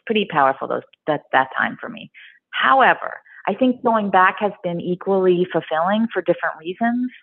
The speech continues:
to sort of try to put my own, um, you know, my own stamp on, on the place,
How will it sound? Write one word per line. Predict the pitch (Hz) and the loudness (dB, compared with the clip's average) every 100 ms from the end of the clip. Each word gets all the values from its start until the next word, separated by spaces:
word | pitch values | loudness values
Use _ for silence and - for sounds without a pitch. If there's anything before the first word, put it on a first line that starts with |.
| _ - - _ - | _ -20 -20 _ -8
to | - 175 180 | 0 0 2
sort | 175 | 2
of | 165 165 | 2 0
try | 180 165 | 0 4
to | 160 - | 4 2
put | 175 | -4
my | 165 160 | -2 -2
own, | 160 160 170 170 185 _ _ _ _ _ _ - | 0 0 -2 -6 -10 _ _ _ _ _ _ 0
um, | 185 180 180 180 | 2 2 0 -6
you | 180 208 | 0 2
know, | 190 160 | 2 0
my | 165 165 156 | 0 0 2
own | 170 180 | 0 0
stamp | - 202 208 208 - | -2 0 0 -2 0
on, | 202 208 208 208 | 2 4 2 0
on | 190 208 | 2 2
the | 208 | 2
place, | - 214 226 226 | 2 4 6 4